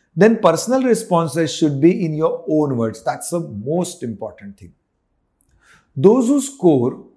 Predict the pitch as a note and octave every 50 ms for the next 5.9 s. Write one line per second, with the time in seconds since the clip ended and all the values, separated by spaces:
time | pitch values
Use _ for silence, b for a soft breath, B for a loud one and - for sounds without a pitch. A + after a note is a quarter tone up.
0 | _ _ _ _ _ _ _ _ _ _ _ _ _ - B2 A#2 F#2 - - G3+
1 | G#3+ F#3 F#3 F#3 E3+ C#3 A#2 F#2 F2+ - - - - - _ _ _ _ _ _
2 | _ _ _ _ _ _ _ _ _ _ _ _ _ _ _ _ _ - B2 A#2
3 | A#2 E3+ G#3 A#3 A#3+ F#3 - D3 C3+ C3+ C3+ C3+ - C#3+ C3+ A#2 A#2 A2 G2 F#2
4 | - - _ _ _ _ _ _ _ _ _ - C3+ C3+ - F#3+ E3+ D3+ - -
5 | - - - _ - D3+ D3+ B2+ A#2+ D3+ E3 D#3+ D3+ B2 G2 - -